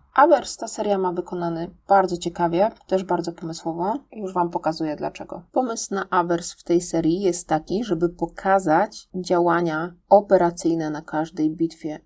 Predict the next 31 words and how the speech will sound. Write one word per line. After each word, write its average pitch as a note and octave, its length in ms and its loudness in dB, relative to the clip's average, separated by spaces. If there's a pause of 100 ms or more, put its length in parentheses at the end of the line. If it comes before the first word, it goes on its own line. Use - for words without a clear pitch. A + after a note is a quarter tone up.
jak F3+ 380 -2
one F3 220 -2
się D#3+ 360 -4 (180)
toczyły, F3+ 520 4
jak D3+ 220 -6
one F3+ 220 -2
przebiegały. F3 840 0 (220)
Staram G#3 380 -8
się F3+ 120 -8
to F#3 100 -4
Wam F#3 180 -4
pokazać F3+ 500 -4
na F3+ 140 -2
zbliżeniu, F#3+ 500 0
nie F#3+ 140 4
jest F3+ 220 -2
to G3 60 -10
proste. F#3+ 540 0 (140)
Rok G3+ 240 0
emisji F#3 320 0
dwa F3 160 -2
tysiące F3 360 -6
dwadzieścia G3+ 480 -2
jeden, E3+ 360 2 (220)
pięć G3 300 0
dolarów E3+ 500 2
srebro, F3 460 -2 (140)
trzy - 360 -4
dziewiątkowe, F3+ 680 0 (280)
emitentem F#3 720 0
Newey. F#3+ 520 4